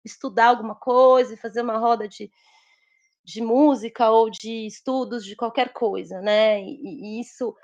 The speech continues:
é uma coisa que eu fui professora de escola pública e eu ouvia muito isso quando aluna e depois quando professora. "Deixa teus problemas em casa e venha", né?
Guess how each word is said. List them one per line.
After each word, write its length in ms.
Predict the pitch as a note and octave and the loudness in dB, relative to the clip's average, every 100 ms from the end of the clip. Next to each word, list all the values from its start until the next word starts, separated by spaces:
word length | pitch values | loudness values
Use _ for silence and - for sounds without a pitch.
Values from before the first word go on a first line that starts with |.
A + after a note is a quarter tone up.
| _ _ | _ _
é 60 | - | -2
uma 140 | A3+ A#3 | 0 2
coisa 300 | B3 A3+ A#3 | 0 0 -2
que 120 | B3 | 2
eu 120 | A#3+ | 2
fui 220 | B3 C#4+ C#4 | 2 -6 -6
professora 500 | B3+ A#3 A#3 B3 A#3 | -6 -6 -4 0 0
de 120 | G#3+ | -4
escola 360 | G#3+ A3+ G3 | -8 -2 -2
pública 720 | G#3 A#3 B3+ G#3 A3 A3 G3+ - | -2 -2 -2 -2 -6 -8 -8 -8
e 140 | A3 | 0
eu 100 | A#3 | 4
ouvia 380 | B3 B3+ A#3+ C4+ G#4+ | 6 6 4 4 6
muito 540 | A4+ D#4+ D#4+ D4+ A#3 | 6 6 4 2 -4
isso 520 | G#3+ A3+ G3+ - C4+ D4+ _ | -4 -6 -10 -12 -10 -10 _
quando 240 | B3 A#3+ | 2 6
aluna 540 | A#3 A3 A#3 D4+ F#4 C#4 | 6 4 2 2 4 4
e 60 | |
depois 360 | G#3+ A3 A#3 A#3 | 4 0 -2 -4
quando 300 | - B3+ B3+ | -4 -4 -2
professora. 720 | C4 B3+ C4 - F#3+ E3+ - _ _ _ _ _ _ _ _ _ _ _ | -4 -4 -6 -8 -8 -8 -12 _ _ _ _ _ _ _ _ _ _ _
"Deixa 580 | - F#3+ D4+ F#4+ B4 A4+ | -12 4 6 8 6 4
teus 180 | G4+ F#4+ | 0 0
problemas 500 | F4+ D4+ D4+ E4+ C4 | 0 4 4 4 0
em 120 | C#4 | -2
casa 760 | C#4 C#4 D4+ F4 F#4+ C4+ A3+ - | 2 6 8 8 6 2 -2 0
e 140 | C#4+ | 0
venha", 800 | C4 A3 C#4+ D#4+ D#4+ C#4+ G#3+ G3+ G3 | 2 6 8 8 6 6 4 2 2
né? 340 | G#3 A#3 D4 | 4 4 2